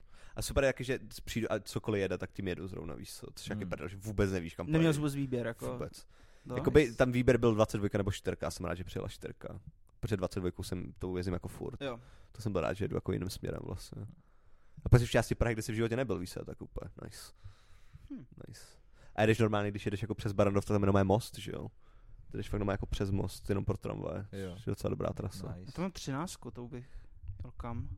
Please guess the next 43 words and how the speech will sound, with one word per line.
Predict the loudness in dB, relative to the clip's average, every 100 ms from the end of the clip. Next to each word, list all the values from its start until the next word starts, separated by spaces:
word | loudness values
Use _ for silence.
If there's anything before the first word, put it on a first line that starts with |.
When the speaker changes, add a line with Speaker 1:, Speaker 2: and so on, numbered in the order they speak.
| -10 -10 -6
Speaker 3:
Eh, | -2 -2 -4 -12 -14 -10 -10 -6 -8
počkej. | -6 -8 -8 -8 -6
Speaker 2:
Třináctka | -4 -2 -2 0
Speaker 1:
Na | 2
Speaker 2:
je | 2
jakoby | 2 2 2
Speaker 1:
Olšany. | 0 -4
Speaker 2:
s-, | -10 -10
naskrz, | -6 -4 -4 -6 -6 -6 -4 -8 -8
eh, | -8 -4 -2 0 0 -2 -6
Prahou | -6 -6 -6
vlastně | -6 -8 -12
celkově, | -12 -12 -10 -8 -8
jakože | -10 -14 -14 -12 -12
do | -12 -14
takovýho | -12 -10 -8 -8
S-ka | -10 -10 -14 -10 -6
Speaker 1:
Jo, |
jo. | -4 -4
Speaker 2:
vlastně, | -6 -10 -16 -18
že | -20
to | -20
projíždí. | -18 -16 -12
Speaker 1:
Jako | -6 -4
Žižkov, | -2 -4 -6 -12 -12
Vršovice, | -6 -6 -6 -8 -12
no. |
To | -14
Speaker 2:
Ale | -8
Speaker 1:
vlastně | 0 2 4
Speaker 2:
není, |
Speaker 1:
jediná | 4 4
tramvaj, | 2 2
Speaker 2:
není | 0
Speaker 1:
že | 0
Speaker 2:
to | -2
Speaker 1:
jo, |
Speaker 2:
dlouhá | -2 -4
Speaker 1:
mezi- | -6
Speaker 2:
tramvaj | -12 -16 -16 -16
teda, | -16 -14 -10
Speaker 1:
Hmm. | -10
Speaker 2:
jako. | -10